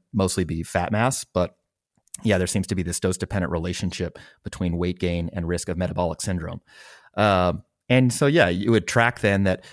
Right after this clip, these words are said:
weight loss might reduce the risk of developing metabolic syndrome, reduce the incidence.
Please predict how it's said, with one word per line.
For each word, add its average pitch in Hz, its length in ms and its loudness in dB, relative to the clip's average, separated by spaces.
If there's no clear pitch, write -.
weight 113 240 2
loss 95 440 2
might 92 340 -2
reduce 98 640 -2
the 107 80 4
risk 113 360 2
of 107 100 0
developing 110 380 2
metabolic 107 340 4
syndrome, 113 260 2
reduce 90 260 0
the - 180 -8
incidence. 127 560 -2